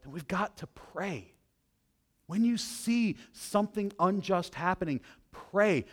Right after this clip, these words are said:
Pray that God would defend the poor and the powerless. Pray that God would lead people to repentance. Pray for God's kingdom to come on earth as it is in heaven. Doesn't mean that all you do is pray.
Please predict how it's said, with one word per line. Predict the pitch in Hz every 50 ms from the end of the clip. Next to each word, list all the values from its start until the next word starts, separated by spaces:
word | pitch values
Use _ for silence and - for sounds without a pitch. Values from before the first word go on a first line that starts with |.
| - - _ -
Pray | - - - 185 208 214 240 254
that | 247 196 214 170 143
God | 185 180 165 175 196 170
would | 175 160
defend | 170 170 - - - 185 170 175 185 170
the | 170
poor | - - - 165 170 180 185
and | 190 165
the | 143
powerless. | - - 147 151 180 185 156 120 101 - - - - - - _ _ _ _ _ _ _ _ - - - - -
Pray | - - 196 208 208 226 254 269
that | 214 233 185 156
God | 139 196 180 180 196 214
would | 196 175 175 151 139 151 156
lead | 180 190 196 214 - -
people | - 208 202 190 - 190 190 - - - -
to | - - 175
repentance. | 160 170 151 - - 175 190 214 - 175 131 - - -
Pray | - - 196 220 226 214 185 - - - - -
for | 175 160
God's | 131 190 185 196 214 - -
kingdom | - - 202 220 233 226 220 196
to | 165 156
come | - - - 208 214 202 185 -
on | 170 180 185 180 175 -
earth | 180 196 220 214 202 - - - - -
as | - 175 185 147
it | 208 202
is | 202 156
in | 175 160
heaven. | 131 185 202 190 175 - - - - - 123
Doesn't | - 226 262 226 277 294 233
mean | 226 240 247 240
that | 233 233 226 233 -
all | 180 190 208 226 247
you | 196 196 202 170
do | 123 170 160 143
is | 127 113 -
pray. | - - - 127 104 90 87